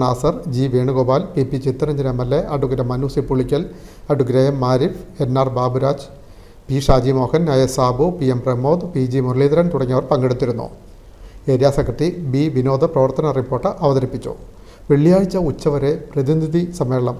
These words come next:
തുടർന്നു. ഏരിയ സെക്രട്ടറിയായി ബി വിനോദിനെ തെരഞ്ഞെടുത്തു. ഇരുപതംഗ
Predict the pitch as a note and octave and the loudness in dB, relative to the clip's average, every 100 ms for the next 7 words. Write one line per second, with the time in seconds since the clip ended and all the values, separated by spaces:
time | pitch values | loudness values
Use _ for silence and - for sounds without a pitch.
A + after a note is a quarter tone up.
0 | D#3+ C3 B2 A#2+ - - - - - C3 | 2 2 0 -4 -14 -20 -20 -20 0 4
1 | B2+ C3 C3+ C3 A#2 C3+ D3 F#3 B2+ C#3 | 4 2 0 -4 -2 0 0 -2 -2 -2
2 | B2+ B2+ C#3 B2 D#3+ - - - - - | 0 0 0 0 -2 -4 -14 -20 -20 -20
3 | - C#3+ C3 A#2 - - - - - - | 4 4 6 0 -4 -12 -14 -20 -20 -20
4 | - - - D3 D#3+ G3 G3 | -20 -16 -2 2 2 2 0